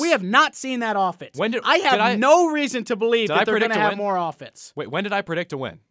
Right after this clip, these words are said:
Speaker 2: I didn't
Speaker 1: I'm
Speaker 2: predict
Speaker 1: not
Speaker 2: a win.
Speaker 1: saying you did, but
Speaker 2: I'm
Speaker 1: th-
Speaker 2: saying there's a chance because of how good the defense is.
Speaker 1: Well, sure, there's a chance. I think there's a chance.
Speaker 2: You said they're gonna get smoked. You
Speaker 1: Yeah, I
Speaker 2: asked me
Speaker 1: also
Speaker 2: if I think there's a chance they make the Final Four. Of course.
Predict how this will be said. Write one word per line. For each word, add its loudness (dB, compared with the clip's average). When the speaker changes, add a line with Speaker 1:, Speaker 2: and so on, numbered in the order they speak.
Speaker 2:
I 0
didn't 0
Speaker 1:
I'm 0
Speaker 2:
predict 2
Speaker 1:
not -8
Speaker 2:
a 0
win. 2
Speaker 1:
saying -4
you -4
did, -6
but -2
Speaker 2:
I'm 0
Speaker 1:
th- -8
Speaker 2:
saying 0
there's -2
a -4
chance -8
because -8
of -6
how 0
good -4
the -4
defense -8
is. -18
Speaker 1:
Well, -6
sure, -6
there's -6
a -14
chance. -8
I -10
think -12
there's -8
a -16
chance. -12
Speaker 2:
You -6
said -4
they're -8
gonna -4
get -8
smoked. 0
You -2
Speaker 1:
Yeah, 2
I 6
Speaker 2:
asked 6
me 4
Speaker 1:
also 6
Speaker 2:
if 2
I 4
think -6
there's -4
a -6
chance -4
they -2
make -6
the -2
Final -2
Four. 0
Of -4
course. -4